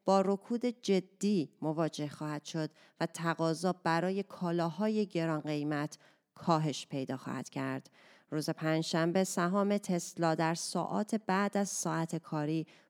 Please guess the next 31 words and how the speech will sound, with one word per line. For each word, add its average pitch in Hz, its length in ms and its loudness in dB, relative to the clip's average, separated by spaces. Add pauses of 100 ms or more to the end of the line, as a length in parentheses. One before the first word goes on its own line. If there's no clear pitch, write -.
با 170 160 2
سه 226 360 0
درصد 170 520 0 (180)
افزایش 160 880 0 (260)
به 175 160 4
صد 202 360 0
و 220 60 2
بیست 185 400 -6
و 180 60 4
نه 196 220 2 (120)
دلار 180 400 2
و 196 100 2
بیست - 400 -6
و 170 60 -2
سه 208 260 -4
سنت 190 680 -6 (160)
رسید. 147 560 -4 (280)
این 170 260 4
در 151 200 2
حالی 190 360 0
بود 165 280 -6
که 170 140 -4
در 151 140 0
همان 175 520 -2
روز 151 280 -4 (280)
در 156 160 4
ساعات - 500 -2
معمول 165 680 0
کاری 151 500 -2 (220)
این 180 200 0
سهام 156 560 -4